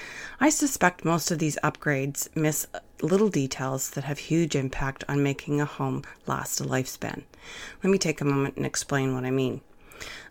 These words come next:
A lifespan home is one that can provide the occupants elements of safety, comfort, and accessibility through every stage of life.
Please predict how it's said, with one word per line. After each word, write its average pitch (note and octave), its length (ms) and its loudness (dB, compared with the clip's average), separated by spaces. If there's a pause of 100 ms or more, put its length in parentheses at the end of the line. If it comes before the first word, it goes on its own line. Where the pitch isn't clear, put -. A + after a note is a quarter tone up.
A - 60 2
lifespan G3+ 640 4
home C#3+ 400 -2 (220)
is D3+ 160 0
one D3+ 400 2
that D3+ 120 -2
can D3+ 180 -2
provide C#3 420 0
the C#3+ 120 2
occupants - 800 0
elements D3 460 2
of C#3+ 100 -4
safety, F3+ 580 -2 (120)
comfort, D3 560 -4
and C#3+ 100 -2
accessibility C#3+ 960 0
through - 220 -4
every D3+ 240 0
stage B2+ 360 -6
of C#3 140 -6
life. G#2+ 400 -8